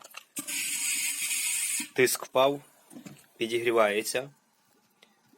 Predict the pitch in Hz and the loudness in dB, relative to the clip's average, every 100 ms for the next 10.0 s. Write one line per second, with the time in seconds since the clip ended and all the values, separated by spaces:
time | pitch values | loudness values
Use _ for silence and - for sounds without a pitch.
0 | _ _ _ _ _ _ _ _ - 117 | _ _ _ _ _ _ _ _ -2 -2
1 | - 107 101 - 107 104 - 104 101 - | -2 -6 -6 0 0 0 -6 -6 -6 0
2 | 143 175 175 _ _ _ _ - - _ | 0 0 -10 _ _ _ _ -20 -20 _
3 | - 110 101 135 - - - - - _ | 0 2 2 0 -2 -6 -16 -20 -20 _
4 | _ _ _ _ _ _ _ _ - 110 | _ _ _ _ _ _ _ _ -6 -4
5 | 101 120 123 101 87 120 117 113 98 98 | 0 2 2 -2 -2 -4 -2 -2 -2 -6
6 | 87 80 - - - - - _ _ 139 | -12 -14 -20 -20 -20 -20 -20 _ _ 8
7 | 214 - - 139 113 - 95 110 120 117 | 8 6 2 2 2 -4 -6 4 6 8
8 | 104 98 110 117 143 120 117 117 117 104 | 6 4 2 4 6 6 4 4 0 -2
9 | 95 - _ _ 113 113 120 113 - | -4 -10 _ _ 0 2 4 2 2